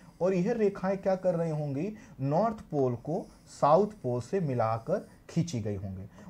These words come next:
और सभी जाकर कहाँ पर, आप ए-, जो है कि पोल पर जाकर एक दूसरे से मिल जाती होंगी। तो इस तरह की जो रेखाएं आप देखते हैं ना,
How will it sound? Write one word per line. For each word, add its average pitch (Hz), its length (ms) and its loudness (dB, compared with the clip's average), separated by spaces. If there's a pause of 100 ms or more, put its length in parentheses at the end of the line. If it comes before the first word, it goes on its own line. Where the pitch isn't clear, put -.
(100)
और 196 80 6
सभी 190 480 0
जाकर 196 340 2
कहाँ 202 340 -4
पर, 226 240 -4 (360)
आप 143 340 4
ए-, 160 180 0
जो 147 160 0
है 175 100 2
कि 185 140 -4
पोल 214 340 2
पर 190 140 2
जाकर 139 400 4
एक 175 280 2
दूसरे 135 340 -2
से 247 240 -8 (200)
मिल 123 240 2
जाती 104 300 -4
होंगी। 101 260 -8 (340)
तो - 80 -4
इस 233 280 -2
तरह 254 160 0
की 247 160 -6
जो 233 160 0
रेखाएं 147 540 2
आप 147 180 4
देखते 117 400 -4
हैं 139 120 0
ना, 180 180 -6